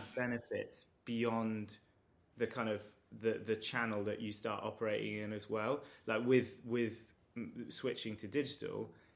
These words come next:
it made organizations more agile, and it didn't matter if that particular web platform project failed and they had to switch to another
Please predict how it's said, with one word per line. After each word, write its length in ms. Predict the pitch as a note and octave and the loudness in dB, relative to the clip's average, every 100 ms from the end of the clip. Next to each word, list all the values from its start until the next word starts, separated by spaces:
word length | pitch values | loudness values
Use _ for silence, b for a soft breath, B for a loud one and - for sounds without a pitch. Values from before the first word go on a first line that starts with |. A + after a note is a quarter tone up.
| b | b
it 160 | A#2+ A#2 | -2 0
made 320 | B2 B2 A#2 | 2 2 2
organizations 840 | A2 G#2+ G#2+ G#2+ A2 A2 G#2+ G2+ | 2 0 -2 0 0 0 -4 -6
more 180 | A2 A2 | -2 2
agile, 400 | C3 C3 G2+ G2 | 2 0 -4 -2
and 140 | G#2+ | 0
it 120 | A#2 A#2 | 0 4
didn't 240 | C#3+ A#2+ | 4 6
matter 380 | A#2 A#2+ - G#2 | 2 0 0 0
if 200 | G#2 - | 0 2
that 220 | A#2 G#2+ - - - - - | 2 2 -2 -18 -18 -16 -10
particular 720 | A2+ - B2+ - G#2+ G2+ G2+ - b b b b A2+ | -8 -2 -2 0 -2 0 -4 -8 b b b b 2
web 280 | A#2+ A#2 | 2 2
platform 640 | - G#2+ - - A2 G2 G2 | 0 -2 -2 -2 -2 -2 -4
project 720 | - A2 G#2+ G#2 - - - - | 0 0 2 -2 -2 -10 -18 -14
failed 460 | - A#2+ A2 G2+ G2+ | 0 2 4 2 0
and 120 | G2 | -2
they 80 | G#2 | -2
had 180 | G#2+ G2+ | -2 -4
to 80 | |
switch 340 | G2+ A#2 A2 - | -6 -2 -4 -2
to 80 | G#2 | -4
another 340 | G#2 G#2+ G#2+ | -2 0 -2